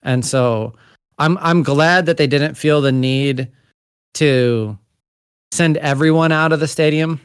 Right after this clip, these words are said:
because that really would have been a disservice to the Tennessee team to not be able to get the crowd noise and all of that. And it would have sucked the life out of it. I think Ole Miss probably would have converted a, a first down and ended it. And so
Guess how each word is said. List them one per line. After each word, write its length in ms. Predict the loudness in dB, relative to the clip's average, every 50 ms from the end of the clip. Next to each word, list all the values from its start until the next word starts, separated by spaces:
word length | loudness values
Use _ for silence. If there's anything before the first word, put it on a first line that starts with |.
| _ _
because 260 | -4 -2 0 0 0
that 180 | 2 0 0 0
really 220 | 0 0 2 2
would 140 | 2 2 2
have 100 | 2 2
been 140 | 2 2 2
a 60 | 0
disservice 500 | 0 -2 -2 0 -2 -2 -2 -2 -4 -6
to 140 | -4 -6 -4
the 120 | -4 -4 -4
Tennessee 500 | -4 -4 -4 -4 -4 -4 -4 -4 -4 -4
team 500 | -6 -6 -2 0 0 0 0 -2 -4 -10 _ _ _ _ _ _ _ -6
to 100 | -2 0
not 220 | 0 0 0 0
be 120 | 0 2 2
able 120 | 2 2 2
to 80 | 0
get 180 | 0 0 -2 -4
the 60 | -6
crowd 300 | -6 -2 0 0 0 2
noise 320 | 2 2 2 2 0 0 -2
and 100 | -2 -2
all 180 | 0 0 -2
of 80 | 0 0
that. 340 | 0 0 0 -2 -4 -4 -4
And 80 | -4
it 120 | -2 -2 0
would 120 | 0 0
have 120 | 0 0 -2
sucked 280 | -4 -4 -4 -4 -4
the 100 | -6 -4
life 300 | -4 -4 -4 -6 -6 -4
out 120 | -4 -4 -2
of 120 | -2 0
it. 220 | -2 -2 -2 -4 _ _ _ _
I 80 | -8 -8
think 220 | -6 -4 -4 -2 0
Ole 160 | 0 0 2
Miss 220 | 2 0 0 -2
probably 400 | -2 -4 -2 -2 0 0 0 0
would 140 | 0 2 0
have 80 | 0 -2
converted 500 | -2 -4 -2 0 0 0 0 0 -2 -2
a, 240 | -2 -2 -4 -6 -8 -14 _ _ _ _ _ _ _ _ _
a 80 | -8 -6
first 280 | -2 0 -2 0 0
down 240 | -2 0 0 2 0
and 120 | 2 0
ended 220 | 0 0 -2 -4 -6
it. 180 | -10 -12 -14 _ _ _ _ _ _ _ _ _ _
And 160 | -4 -2 -2 0
so 480 | 0 0 2 2 2 0 0 -2 -6